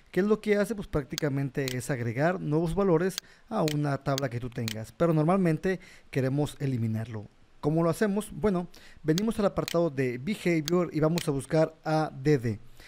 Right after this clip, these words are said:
Tiene que ver con una tabla en específico y es una acción que se crea automáticamente por lo que es AppSheet y es la tabla detalle compras. Si yo voy a la D y busco detalle compras, por ejemplo, lo que puedo hacer yo es decirle,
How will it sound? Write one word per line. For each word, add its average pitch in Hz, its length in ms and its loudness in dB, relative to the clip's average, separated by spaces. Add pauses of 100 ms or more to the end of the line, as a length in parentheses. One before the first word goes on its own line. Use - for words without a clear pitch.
(200)
Tiene 233 200 -2
que 196 120 0
ver 175 160 0
con 175 160 0
una 180 120 0
tabla 160 200 2
en 170 60 2
específico 156 640 -2
y 135 80 4
es 135 120 -2
una 151 240 2
acción 127 400 -2
que 123 120 -10
se 117 160 -8
crea 127 420 -6
automáticamente 127 880 -6
por 120 180 -8
lo 110 100 -8
que 117 120 -10
es - 100 -6
AppSheet 185 360 0 (440)
y 156 60 2
es 165 80 4
la 180 120 2
tabla 170 300 2
detalle 139 500 -2
compras. 107 580 -2
Si 147 120 -8
yo 180 140 4
voy 226 160 4
a 208 80 6
la 170 120 4
D 143 280 2 (360)
y 135 60 0
busco 139 400 -2
detalle 135 1000 0
compras, 147 360 -2
por 139 160 -4
ejemplo, 151 460 -4 (380)
lo 156 180 4
que 160 100 0
puedo 226 400 4
hacer 190 380 2
yo 170 320 2
es 165 220 -2
decirle, 160 500 0